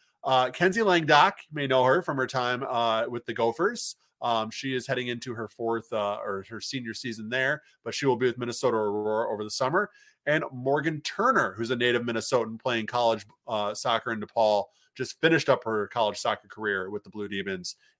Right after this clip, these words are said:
and she will be with Aurora this summer as well. So really good conversation with both of them. Check that out. Again, it's a separate podcast episode from this. It's also up on the ten K YouTube channel.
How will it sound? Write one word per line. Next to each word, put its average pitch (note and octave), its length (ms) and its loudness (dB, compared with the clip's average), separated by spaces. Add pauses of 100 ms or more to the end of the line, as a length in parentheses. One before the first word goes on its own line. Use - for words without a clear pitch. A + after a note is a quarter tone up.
and G2+ 100 -10
she - 180 -2
will C3 140 6
be A2 140 0
with G2+ 120 -4
Aurora F#2+ 380 -2 (380)
this A2 160 -2
summer G2+ 280 2
as F2+ 160 -6
well. F#2 200 -4
So - 160 2
really E3+ 260 10
good F3+ 160 8
conversation D#3 540 2
with B2 120 0
both C3+ 180 2
of A2+ 100 -10
them. B2 220 2 (280)
Check E3 240 2
that D3+ 180 6
out. C3+ 280 8
Again, B2 260 0
it's - 100 -6
a A#2+ 40 -10
separate C3 300 -2
podcast C#3+ 540 2
episode C3+ 340 -2
from B2 140 -6
this. C3+ 300 2 (220)
It's - 120 -4
also B2 260 0
up A2+ 220 0 (240)
on A#2+ 120 -8
the A2+ 100 -6
ten A2+ 200 -8
K G#2 320 -8 (320)
YouTube G#2+ 440 -10 (280)
channel. F#2+ 480 -12